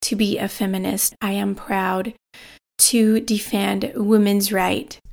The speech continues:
to challenge the status quo, to be a voice towards more inclusion, to shed a light on a world where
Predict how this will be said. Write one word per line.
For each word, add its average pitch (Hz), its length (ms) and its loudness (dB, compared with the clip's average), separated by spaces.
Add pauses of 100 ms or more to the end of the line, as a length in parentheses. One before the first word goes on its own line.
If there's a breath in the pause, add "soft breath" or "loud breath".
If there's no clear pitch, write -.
(120)
to 220 200 0
challenge 208 760 2 (100)
the 208 180 2
status 202 580 2
quo, 202 540 -2 (280)
to 214 400 4
be 208 180 4
a 202 80 4
voice 208 400 2
towards 208 420 -2
more 202 280 4
inclusion, 208 680 0 (220)
to - 180 2
shed 220 320 4
a 220 60 2
light 202 420 0
on 220 140 4
a 214 80 6
world 208 440 2
where 196 600 0